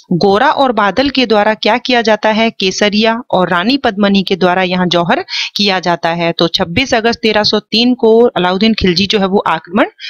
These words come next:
कर ही देता है। तो इसी को चित्तौड़ का पहला शाखा कहा जाता है, ठीक है। तो चित्तौड़ का प्रथम शाखा जो है वो तेरह सौ तीन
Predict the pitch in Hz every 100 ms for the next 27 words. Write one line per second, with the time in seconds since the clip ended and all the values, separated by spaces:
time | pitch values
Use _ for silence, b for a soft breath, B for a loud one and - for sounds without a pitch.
0 | B 226 220 208 190 175 165 165 170 170
1 | B B B 180 - 214 - 294 285 254
2 | 262 262 220 - 214 226 262 240 233 -
3 | _ 196 175 262 320 311 214 180 - 262
4 | 285 - - 190 175 165 165 170 170 -
5 | 226 311 370 B B - 190 - - 214
6 | 240 247 240 - - 247 262 202 - 247
7 | 233 233 233 262 202 196 214 220 - 214